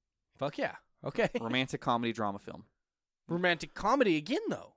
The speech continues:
Speaker 2: Written, produced by Wes Anderson. Riley loves Wes Anderson.
Speaker 1: I've never seen a Wes Anderson movie.
Speaker 2: Wa-, wow. Let me read you the top five on this film.
Speaker 1: Fire away.
Speaker 2: What? There's some big names at the bottom, too.
Speaker 1: Oh.
Speaker 2: <clears throat>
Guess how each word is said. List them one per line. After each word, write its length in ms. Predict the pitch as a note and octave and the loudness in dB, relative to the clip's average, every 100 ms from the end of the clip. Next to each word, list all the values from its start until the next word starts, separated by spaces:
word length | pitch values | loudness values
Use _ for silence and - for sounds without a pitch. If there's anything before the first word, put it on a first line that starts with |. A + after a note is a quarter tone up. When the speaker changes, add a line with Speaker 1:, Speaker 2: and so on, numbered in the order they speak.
| - | -6
Speaker 2:
Written, 320 | B2 F3 G#3 | 2 2 2
produced 300 | G3+ D#3+ F#3 | -4 -4 -2
by 100 | - | -2
Wes 220 | C3+ D3 D#3 | 0 0 -2
Anderson. 360 | D#3 D3 G#2+ | -6 -8 -8
Riley 240 | G2 A2+ E3+ | -4 -2 -2
loves 260 | F#3+ F3+ | -4 -6
Wes 160 | F#3 F3+ | -8 -10
Anderson. 380 | F#3+ E3+ - G#2 | -12 -14 -14 -18
Speaker 1:
I've 80 | - _ | -18 _
never 160 | - - | -20 -16
seen 220 | - G#2 | -14 -14
a 60 | G#2+ | -14
Wes 240 | - - | -14 -14
Anderson 360 | - G2+ - G#2+ | -14 -14 -14 -14
movie. 260 | F#2+ F#2+ - | -16 -16 -4
Speaker 2:
Wa-, 140 | A#2 A#2+ _ _ _ _ | -2 -2 _ _ _ _
wow. 420 | A2 A#2+ F#2+ F2 _ _ _ _ _ | 4 6 4 -2 _ _ _ _ _
Let 260 | B2+ G3 A#3 | 4 4 4
me 120 | C4+ | -2
read 260 | G3 F3+ C#3+ | 0 -2 0
you 120 | D3 | -2
the 100 | B2 | -2
top 300 | - C#3 B2 | 0 0 2
five 320 | - A#2 G#2 | 2 2 2
on 100 | G#2 | -2
this 160 | G#2 - | -8 -8
film. 240 | A2 G2 - _ _ _ _ _ _ | -8 -10 -14 _ _ _ _ _ _
Speaker 1:
Fire 180 | - G2+ | -10 -8
away. 180 | G#2 G#2+ _ _ _ _ _ - | -8 -8 _ _ _ _ _ -6
Speaker 2:
What? 380 | - B4 - - _ _ _ _ - | 0 0 0 -14 _ _ _ _ -6
There's 160 | G4 | -4
some 140 | - F3 | -4 -2
big 180 | C4+ B3 | 0 2
names 220 | C#4 C4 | 2 2
at 80 | E4+ | 2
the 40 | |
bottom, 340 | G4+ A4+ A4+ E4 | 4 4 4 2
too. 300 | C5+ A#4 - - | 4 4 4 2
Speaker 1:
Oh. 160 | D#4+ B3+ - _ _ _ _ _ _ _ _ _ _ _ _ | 4 4 0 _ _ _ _ _ _ _ _ _ _ _ _
Speaker 2:
<clears throat> 260 | B3+ C4+ | -2 -2